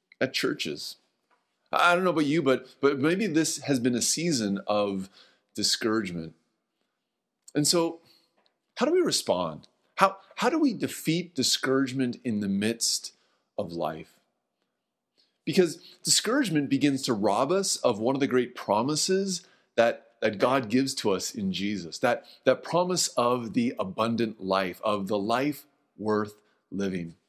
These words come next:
And maybe for some of you watching this today, y-, you're not really feeling that. You're, you're feeling, feeling weighed down by the circumstances and the situations that is, is feeding the discouragement in the midst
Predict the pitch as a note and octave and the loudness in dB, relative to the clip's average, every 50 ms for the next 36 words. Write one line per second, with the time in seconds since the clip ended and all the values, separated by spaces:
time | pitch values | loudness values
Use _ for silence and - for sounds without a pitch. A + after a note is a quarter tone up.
0 | _ _ _ _ _ _ _ _ _ _ _ _ _ _ _ _ _ _ _ _ | _ _ _ _ _ _ _ _ _ _ _ _ _ _ _ _ _ _ _ _
1 | _ _ _ _ _ _ _ - B2 D3 A#3 D#4+ - F4 - - D#3+ E3+ D#3 C3 | _ _ _ _ _ _ _ -6 -2 -2 -2 0 0 0 0 2 2 2 2 2
2 | A2+ G2 G2 - - G2 A#2+ C#3 - - C3 A2+ G#2+ G#2+ - - F#2+ F#2 G2 F2+ | 0 0 -2 -2 0 0 0 0 -2 -2 -2 -2 -2 -4 -4 -4 -2 0 0 0
3 | E2+ E2 E2 - _ _ _ _ _ _ _ _ _ - - - - - D#3 C#3 | -2 -6 -10 -14 _ _ _ _ _ _ _ _ _ -12 -10 -8 -8 -6 -4 0
4 | B2 F3 A3 C4+ C#4 A#3 E3 D#3+ D#3+ D3+ C3+ A2 - - _ _ _ - - - | 2 2 2 2 2 0 0 2 2 2 2 0 -2 -8 _ _ _ -6 0 0
5 | B2+ B2+ A#2+ A2 F#2 F2 F2 D2+ D2+ D#2+ - _ _ _ _ _ _ - - C4+ | 2 2 2 -2 -4 -4 -6 -8 -8 -12 -16 _ _ _ _ _ _ 2 4 4
6 | F4 F4 - - _ - E3+ G3+ G3 - A#3+ A#3 G#3 E3+ C#3+ - - _ - E3+ | 4 2 0 -4 _ 2 2 2 2 2 0 2 2 0 0 -4 -8 _ 2 4
7 | E3 D#3+ D#3 C3 G#2 F#2+ G#2 A#2+ B2 C3+ C#3 C#3+ C3+ C3 - - F#2+ - G#2+ G#2+ | 4 4 2 -2 0 0 2 2 4 4 2 2 0 -2 -6 -8 -2 0 0 2
8 | A2+ A#2 G#2+ G2+ F#2+ F2+ F#2 F#2 F#2 - - - - - - - D3 D#3 D3+ - | 2 0 0 -2 0 0 0 -2 -2 -6 -10 -12 -6 -4 -2 0 0 0 0 -2
9 | E3 D#3 - - D#3+ D3+ D#3 D3+ - D#3+ D#3 C3 B2 G#2+ G2+ F#2+ - - B2+ - | -2 -2 0 0 0 0 0 -2 -2 -2 -2 -2 -2 -2 -2 -2 -2 -2 -2 0
10 | - A#2+ A2+ A2+ B2 C3 - - A#2+ A2 G#2 F#2+ - G#2+ A2 A#2 A2+ A2+ G#2+ G2 | 0 0 2 2 2 0 0 -2 -4 -4 -4 -2 0 0 0 0 0 -2 -2 -4
11 | - - - - - A#2 G2 - - _ _ _ _ _ _ _ _ _ _ - | -6 -10 -8 -2 -2 -2 -2 -2 -6 _ _ _ _ _ _ _ _ _ _ -2
12 | D3+ E3 F3+ D3 B2 G#2+ G#2 G3+ G3 F#3+ - _ _ _ - G2+ G#2+ G2 - - | 0 0 2 0 0 0 0 -2 -4 -6 -8 _ _ _ -6 -4 -2 -2 -2 -2
13 | - B2 B2 A#2+ G#2 F#2+ F2 F#2 F2+ F2 - - G2 F2+ F2+ F2 F#2 F#2+ G2 - | -2 0 0 0 -2 -4 -6 -6 -6 -8 -10 -8 -8 -8 -6 -4 -4 -4 -4 -4
14 | - - - - - | -4 -6 -6 -8 -12